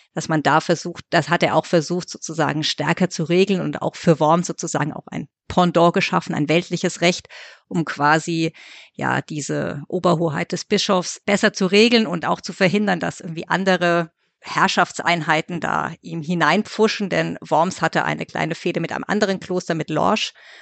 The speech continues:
Und da, ähm, sieht man schon, dass er versucht, sozusagen seine Stadt und seine,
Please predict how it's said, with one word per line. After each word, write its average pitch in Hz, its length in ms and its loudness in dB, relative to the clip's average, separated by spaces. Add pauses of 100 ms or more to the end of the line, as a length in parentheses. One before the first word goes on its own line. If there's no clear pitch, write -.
(280)
Und - 300 -6
da, 170 440 6
ähm, 147 240 -2
sieht - 220 -4
man 160 120 2
schon, 185 260 0
dass - 380 -2
er 165 180 2
versucht, 175 440 -2
sozusagen 151 680 -4
seine 156 320 2
Stadt - 300 0
und 147 100 -6
seine, 147 400 -2